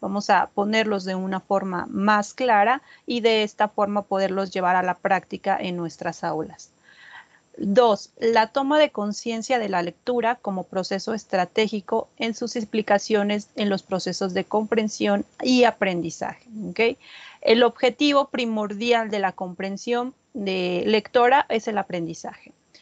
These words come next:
Muchos de los últimos estudios que se han hecho con nuestros alumnos que los colocan en nivel deficiente de, de lectura, bueno, también tiene o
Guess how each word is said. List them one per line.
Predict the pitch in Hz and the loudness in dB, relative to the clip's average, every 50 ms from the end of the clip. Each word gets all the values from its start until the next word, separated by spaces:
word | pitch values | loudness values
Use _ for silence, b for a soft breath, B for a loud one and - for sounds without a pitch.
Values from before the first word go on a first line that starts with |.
| b b - | b b -4
Muchos | 226 233 240 233 - - 262 247 247 240 214 196 | -2 -2 -2 -2 0 2 4 4 4 4 2 0
de | 220 208 202 202 196 202 202 202 190 | 0 2 2 2 2 2 2 2 0
los | 196 196 196 - 226 | 0 -2 -4 -2 -4
últimos | 233 214 - 233 190 202 214 - | -4 -4 -4 -6 -6 -6 -6 -4
estudios | 196 196 - _ - 240 240 226 226 214 202 196 - | -6 -6 -6 _ -2 -2 0 2 2 2 2 0 -2
que | - 190 190 | -6 -10 -4
se | - 208 208 | -2 0 2
han | 208 208 208 214 | 2 2 2 2
hecho | 214 214 202 - - 220 208 185 - | 0 -2 -2 -2 0 2 2 2 0
con | - - 185 185 | -2 -2 -2 -2
nuestros | 180 180 180 175 - - 190 190 185 180 - | -2 -4 -4 -6 -6 -4 -2 -2 0 2 2
alumnos | 202 208 220 233 220 214 208 208 202 - | 4 4 4 2 0 0 -2 -4 -6 -6
que | - 196 | -8 -6
los | 175 180 175 175 - | -2 -2 -2 -2 -4
colocan | - - 202 202 214 226 226 220 208 - 208 196 185 | -4 -2 0 2 2 2 2 2 2 0 0 0 0
en | 185 185 185 | -4 -6 -4
nivel | 185 180 196 196 196 | -2 -2 0 0 0
deficiente | 190 202 196 - 196 180 - - 214 208 202 196 185 - 190 180 | -2 -4 -4 -6 -10 -10 -6 -4 -2 -2 -2 -2 -4 -6 -6 -4
de, | 175 175 170 247 262 | -2 -4 -4 -4 -4
de | 226 196 180 | -4 -4 -2
lectura, | 180 196 190 - - 254 247 220 214 233 262 B B B B B B _ | -2 -2 -4 -2 -2 0 2 4 4 2 2 B B B B B B _
bueno, | 196 226 226 226 220 196 | 2 2 4 4 2 2
también | - - 202 214 214 214 214 | 2 0 2 2 0 -2 -2
tiene | - 240 226 220 214 208 208 - | 0 0 0 2 2 0 0 -2
o | - - 196 190 190 185 | -2 0 0 2 2 0